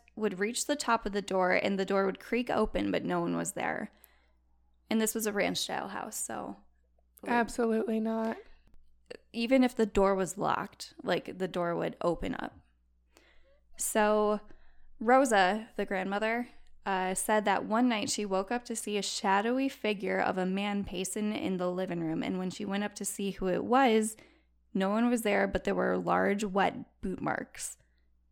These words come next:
Speaker 2: Oh my God.
Speaker 1: She also reported to see a woman with red eyes wearing a hooded cloak.
Speaker 2: Uh,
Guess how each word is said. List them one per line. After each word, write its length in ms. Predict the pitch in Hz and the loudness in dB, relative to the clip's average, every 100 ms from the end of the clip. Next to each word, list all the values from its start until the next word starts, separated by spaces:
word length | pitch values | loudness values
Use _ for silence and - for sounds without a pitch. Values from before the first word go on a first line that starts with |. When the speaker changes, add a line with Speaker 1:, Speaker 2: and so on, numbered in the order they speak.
| _ _ _ _ _ _ _ _ _ _ _ _ - 220 | _ _ _ _ _ _ _ _ _ _ _ _ -6 -4
Speaker 2:
Oh 80 | |
my 140 | 233 233 | -2 -4
God. 480 | 233 240 247 277 240 - - _ _ _ - | -8 -10 -8 -8 -12 -14 -20 _ _ _ -6
Speaker 1:
She 220 | - 208 | 2 4
also 320 | 202 208 247 | 4 4 4
reported 500 | 240 233 214 202 202 | 2 2 0 0 -2
to 80 | 208 | -4
see 240 | - 202 | -4 0
a 80 | 196 | 0
woman 420 | 170 180 208 226 | 0 0 2 2
with 220 | 202 202 | 2 -2
red 320 | 175 185 208 - | 0 2 2 0
eyes 320 | 180 180 175 | 0 0 -2
wearing 280 | 175 170 170 | -2 0 0
a 60 | 165 | -2
hooded 360 | - 156 151 - | -4 -6 -8 -10
cloak. 420 | - - - - - - - _ _ _ _ - - - - - - - - | -10 -10 -10 -16 -20 -20 -20 _ _ _ _ -18 -16 -14 -16 -18 -20 -8 -2
Speaker 2:
Uh, 880 | 233 247 262 269 269 269 285 285 | 2 4 4 6 6 6 6 6